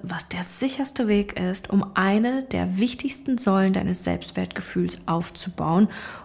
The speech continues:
wo es beginnt und was die krasseste Essenz daraus ist, die du ganz einfach umsetzen kannst oder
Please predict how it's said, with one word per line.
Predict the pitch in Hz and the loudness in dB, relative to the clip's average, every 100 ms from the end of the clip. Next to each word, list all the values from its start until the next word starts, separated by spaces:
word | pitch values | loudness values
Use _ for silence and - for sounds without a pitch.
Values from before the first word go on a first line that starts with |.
| - | -4
wo | 190 220 | 2 2
es | 220 | 0
beginnt | 190 - 196 190 | -2 2 4 6
und | 180 | 2
was | 175 | 2
die | 175 165 | -2 -4
krasseste | - - - 208 - | -4 -4 -4 -4 -2
Essenz | 220 190 180 180 | 0 4 4 2
daraus | 180 175 170 180 - | -2 -2 -4 -4 -2
ist, | 196 196 - - - - | -4 -4 -14 -18 -10 -6
die | 190 | -2
du | 190 185 - - | 0 -2 -4 2
ganz | 226 233 | 2 2
einfach | - 202 202 | 0 -2 -2
umsetzen | - 202 185 175 - 175 | 0 2 2 -2 -4 -6
kannst | - 170 254 - - _ | 0 0 0 -6 -14 _
oder | 175 175 | -4 -4